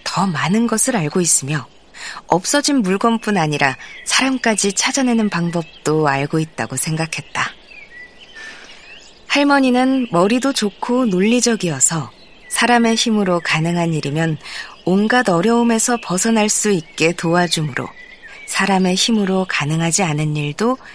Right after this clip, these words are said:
해결할 수 있다고 믿게 된 것이었다. 아이들은 모든 종류의 이야기에 기꺼이 귀를 기울인다.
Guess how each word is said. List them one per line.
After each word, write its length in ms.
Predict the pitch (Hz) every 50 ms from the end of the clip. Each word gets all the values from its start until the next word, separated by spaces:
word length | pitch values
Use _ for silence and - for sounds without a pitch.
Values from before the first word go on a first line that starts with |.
| - -
해결할 420 | - 302 294 302 285 269 269 262
수 160 | 254 - - 269
있다고 580 | 240 196 - - - 214 202 190 196 208 208
믿게 360 | 202 175 147 - - - 185
된 180 | 185 190 185 185
것이었다. 680 | 170 156 151 - - 156 143 - - - - - - - - - - - - - - - - - - - - - - - - - - - - - - - - - - - - - - - - - - - - - - - - - - - - _ _ _ _ _ _ _ _ _ - _ _ _ _ _
아이들은 760 | - 175 185 208 233 240 233 247 233 240 240 240 247 240 226 - _
모든 460 | - 180 196 220 226 - 262 269 269
종류의 560 | 247 262 247 240 233 226 226 226 226 226 220 190
이야기에 580 | 165 165 165 156 151 - 143 147 143 139 - _ _ -
기꺼이 560 | - 196 185 180 _ - 175 175 185 220 233
귀를 440 | 226 - - 185 190 190 220 226 214
기울인다. 680 | - - - 170 156 151 147 135 120 117 - - - -